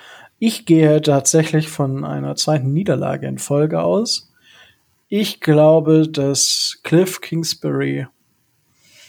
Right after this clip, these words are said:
mit Kyler Murray noch ein bisschen, ah, ich glaube, die haben sich so gut verstärkt, dass es einfach nicht reichen wird.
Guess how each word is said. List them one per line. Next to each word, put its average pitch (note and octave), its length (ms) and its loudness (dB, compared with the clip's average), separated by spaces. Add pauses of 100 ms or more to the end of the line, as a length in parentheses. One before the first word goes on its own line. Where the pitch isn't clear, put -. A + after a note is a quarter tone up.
(240)
mit E3 180 4
Kyler D3 260 2
Murray D3+ 240 2
noch C#3+ 120 -2
ein C3 100 -8
bisschen, D#3 480 0 (640)
ah, D3+ 300 -6
ich D#3+ 100 -10
glaube, D#3+ 280 0
die D3+ 100 -4
haben D3 100 -4
sich C#3 260 -10 (640)
so D#3+ 600 2
gut D#3+ 360 -8
verstärkt, D3+ 1200 0
dass C#3+ 160 2
es D3 120 0
einfach B2 280 -6
nicht A#2+ 340 -10
reichen - 420 -8 (1000)
wird. - 460 -14